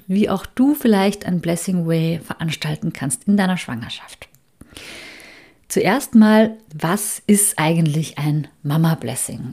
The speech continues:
oder Blessing Way und was ist überhaupt der Unterschied zu einer Babyparty? Ursprünglich stammt das Blessing Way von den Navajos. Das,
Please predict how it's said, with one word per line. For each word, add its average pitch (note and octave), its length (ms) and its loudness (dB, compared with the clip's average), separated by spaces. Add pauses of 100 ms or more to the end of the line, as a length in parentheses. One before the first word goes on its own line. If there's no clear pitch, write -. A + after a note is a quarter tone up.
oder C3 280 -8 (300)
Blessing E3 560 2
Way E3 440 2 (260)
und F3 320 2
was G#3+ 280 0
ist G3+ 200 0
überhaupt F3+ 400 -2
der E3 160 -2
Unterschied G3 680 2 (120)
zu - 140 -4
einer D#3+ 300 -2 (120)
Babyparty? - 800 0 (1300)
Ursprünglich C#4 920 4
stammt G3+ 440 0
das G3 160 0
Blessing G3 640 2
Way G3 360 2 (440)
von E3+ 500 0
den D3+ 440 0
Navajos. D#3+ 1200 0
Das, - 420 -2